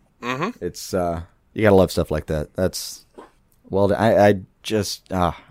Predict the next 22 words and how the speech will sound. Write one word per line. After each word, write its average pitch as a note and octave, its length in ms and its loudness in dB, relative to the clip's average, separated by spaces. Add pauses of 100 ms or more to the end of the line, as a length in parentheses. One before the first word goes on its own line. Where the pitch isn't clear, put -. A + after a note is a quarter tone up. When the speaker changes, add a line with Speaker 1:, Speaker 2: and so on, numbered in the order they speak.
(200)
Speaker 2:
I, G2 60 -2
I G#2 180 2
was A#2 180 4
really C#3 260 4
impressed A#2 320 2
with G#2+ 100 0
this, G2+ 180 0
and G2+ 80 -2
I F#2 80 0
wish F#2+ 200 -2
the G2+ 100 -8
show F#2+ 400 -2 (220)
did F#2+ 180 0
this - 320 -4 (220)
consistently. - 720 -8 (160)
Speaker 1:
Mm-hmm. - 1400 -10
Um, B2 300 2
so C3 220 2
I A2 180 2
love B2 300 4
that D3+ 100 -6
Trixie, D3+ 580 -4